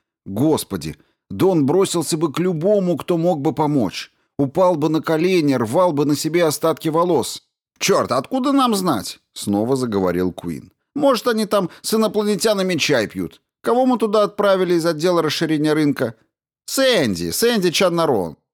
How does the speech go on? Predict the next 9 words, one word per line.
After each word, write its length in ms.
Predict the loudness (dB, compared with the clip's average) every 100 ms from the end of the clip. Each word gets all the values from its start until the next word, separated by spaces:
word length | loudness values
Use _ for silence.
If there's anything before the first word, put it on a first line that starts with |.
| _
«О, 640 | 0 2 2 2 2 2 2
она 200 | 0 -2
хороша. 800 | -2 -2 -2 -4 -4 -4 -6 -10 -18 -10
Наверное, 520 | -2 2 4 2 0 0
уже 220 | 2 0
заключает 600 | 0 -2 -2 2 0 0
с 20 |
пришельцами 560 | -2 0 0 -2 -2 -4
сделки». 500 | -2 -2 -2 -8